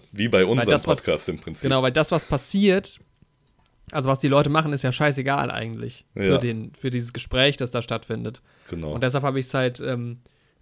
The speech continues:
Speaker 2: ich hab's laufen, äh, gehabt, während ich aufgeräumt hab oder während ich irgendwie was für einen Podcast gemacht hab und so. Und deshalb
Speaker 1: Mhm.
Speaker 2: hab ich da, war das so, das ist so viel, was da passiert. Das ist schon manchmal ganz lustig und bei manchen Folgen hab ich mehr hingeguckt und bei manchen weniger.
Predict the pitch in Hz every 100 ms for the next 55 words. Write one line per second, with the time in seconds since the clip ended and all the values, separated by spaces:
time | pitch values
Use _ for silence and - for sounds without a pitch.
0 | _ 139 131 123 - 123 120 131 127 123
1 | 92 120 120 120 117 120 120 123 - 120
2 | 117 120 123 135 131 135 131 131 127 117
3 | 113 113 113 117 120 113 110 - 113 113
4 | 127 - 123 123 120 117 120 113 127 113
5 | - 101 113 117 120 131 120 120 _ _
6 | _ _ _ _ 151 131 131 - 185 151
7 | 156 - 185 - - 190 196 147 135 127
8 | 127 - 160 139 147 131 131 151 180 202
9 | 147 131 139 214 - 233 202 151 143 147
10 | 175 160 160 156 147 139 135 143 165 160
11 | 147 160 147 131 127 - 123 151 160 123
12 | 123